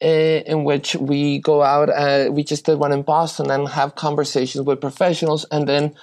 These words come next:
some of them, uh, actually quite a few of them, join the lobby. Uh, right now we're working <laughs> actually using a system called Glip, <laughs> G L I P dot com. It's just a, basically a management <laughs> software, and w-, all we do is have conversations in there.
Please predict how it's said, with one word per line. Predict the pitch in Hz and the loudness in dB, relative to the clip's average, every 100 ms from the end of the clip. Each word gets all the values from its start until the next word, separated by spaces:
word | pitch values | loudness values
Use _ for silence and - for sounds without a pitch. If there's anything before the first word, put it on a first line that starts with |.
| - - | -20 -8
some | - 151 151 | -2 0 2
of | 156 | 2
them, | 151 151 151 | 2 0 -2
uh, | 139 135 - | -2 -2 -4
actually | - - 131 131 | -6 -4 -2 -4
quite | 127 - 139 | -6 -4 -2
a | 135 | -2
few | - 180 | 0 0
of | 165 | 2
them, | 143 147 - - _ - | 0 -4 -10 -20 _ -4
join | 160 147 147 | 0 2 0
the | 147 | 0
lobby. | 143 170 170 135 - - - - - | 0 0 0 -2 -6 -12 -20 -12 0
Uh, | 165 165 165 | 2 4 2
right | 160 202 | 2 2
now | 208 | 2
we're | 220 214 | 2 2
working | 185 185 185 185 180 | 2 0 0 0 2
<laughs> | |
actually | 196 160 - 156 | 0 -2 -2 0
using | 147 135 139 - 151 151 - | 2 0 0 0 0 0 0
a | 143 | -2
system | - 139 - 151 151 | -2 -4 -2 -2 -2
called | - 127 127 - | -2 -2 -2 -4
Glip, | 127 120 131 - - - - | -2 -2 -2 -8 -12 -16 -16
<laughs> | _ _ _ - | _ _ _ -2
G | 147 | 2
L | 135 135 | 4 4
I | 131 127 | 2 2
P | 127 123 131 202 _ _ _ - | -2 -4 -2 -4 _ _ _ -2
dot | 143 143 143 | 0 0 -2
com. | 165 139 170 - | -2 0 0 0
It's | 156 - | -2 0
just | 170 175 | -2 -2
a, | |
basically | 151 165 156 143 | 0 0 -2 -2
a | 131 | 0
management | 131 131 131 139 131 | 0 0 0 0 -2
<laughs> | - | 0
software, | 135 120 131 131 | -2 -2 0 0
and | 147 | 0
w-, | 135 143 151 | -2 -2 0
all | 170 165 | 0 2
we | 165 | 0
do | 151 151 | 2 0
is | 143 | 0
have | 147 131 | -2 -4
conversations | - 143 131 127 139 127 139 127 - | -4 -4 -4 -2 -2 -2 -2 -6 -6
in | - 139 | -4 -2
there. | 123 120 | 0 0